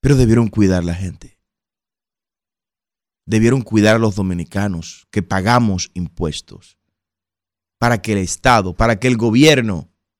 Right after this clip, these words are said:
por lo menos nos dé la información de que no se vayan por ahí, porque el satélite que nosotros tenemos, satélite que contratamos, dice que hay un despeñadero ahí delante.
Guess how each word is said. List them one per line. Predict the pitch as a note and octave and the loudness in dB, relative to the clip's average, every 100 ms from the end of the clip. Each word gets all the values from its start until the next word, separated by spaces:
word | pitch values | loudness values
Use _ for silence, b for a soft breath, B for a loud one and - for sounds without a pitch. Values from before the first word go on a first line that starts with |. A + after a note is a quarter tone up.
| _ _ _ _ _ _ _ | _ _ _ _ _ _ _
por | B2+ | 2
lo | B2 | 2
menos | A#2 F3 F3+ | 4 2 2
nos | D3+ A2+ | 0 0
dé | D#3 | 2
la | G3 | 2
información | F3 D#3+ D#3 C#3 - D3 C3+ G#2 G2+ _ _ _ _ _ _ | 0 -2 -2 -2 -4 -4 -4 -6 -14 _ _ _ _ _ _
de | G2 G#2 A#2 | -12 -4 -2
que | - | -2
no | A2+ D#3+ | -2 -2
se | - | -2
vayan | G#3 G3+ F#3 | -2 -2 -4
por | E3+ C#3+ | -4 -2
ahí, | A#2+ A#2+ | -2 -2
porque | G#2+ A2+ A2+ | -4 -8 -6
el | G2+ | -4
satélite | G#2 F2 - F3+ C#3+ | -6 -2 -2 -2 -6
que | G2+ | -10
nosotros | G2 F#2 G2 A#2 A#2+ | -14 -12 -16 -16 -20
tenemos, | B2 G#2+ D2+ C2+ _ _ _ _ _ _ _ _ _ _ _ _ _ _ _ _ | -20 -20 -18 -20 _ _ _ _ _ _ _ _ _ _ _ _ _ _ _ _
satélite | - G2+ A#2+ D#3 G3 | -8 -4 2 2 2
que | G3+ | 0
contratamos, | D3+ D3+ B2+ A#2 G2 E2 F#2+ A2+ | 0 -4 -4 -6 -8 -10 -12 -14
dice | A2 A#2 A2+ A#2+ | -6 -4 -4 -6
que | A2+ G2+ | -4 -4
hay | G#2+ | -2
un | A2+ A2+ G#2 _ | -4 -8 -12 _
despeñadero | A2+ - - G#2 F#2 G2 G#2 F2 | -8 -6 -8 -6 -6 -4 -4 -6
ahí | E2 F2 | -10 -12
delante. | E2 E2+ D#2+ _ | -14 -16 -20 _